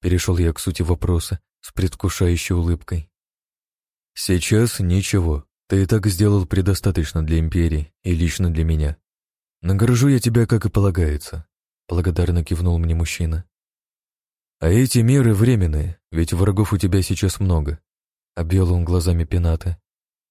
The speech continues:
«Я хоть и император, а Саша хоть и советник, но мы не всесильны. Всякое может произойти.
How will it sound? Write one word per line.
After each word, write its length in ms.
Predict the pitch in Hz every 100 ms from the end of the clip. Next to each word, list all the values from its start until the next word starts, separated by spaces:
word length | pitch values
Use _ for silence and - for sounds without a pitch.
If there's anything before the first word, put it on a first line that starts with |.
| _ _ _ _ _
«Я 280 | 85 78 110
хоть 220 | 113 117 113
и 80 |
император, 680 | 110 98 101 104 107 110 92 -
а 120 | 85
Саша 320 | - 104 113
хоть 220 | - 98
и 40 | 92
советник, 720 | - 90 101 - 87 - -
но 180 | 78 82
мы 160 | 95 104
не 120 | 104
всесильны. 600 | - 98 95 78 73 73 _ _ _ _ _
Всякое 420 | - 101 101 107
может 360 | 98 101 104 82
произойти. 680 | 95 92 90 87 - 73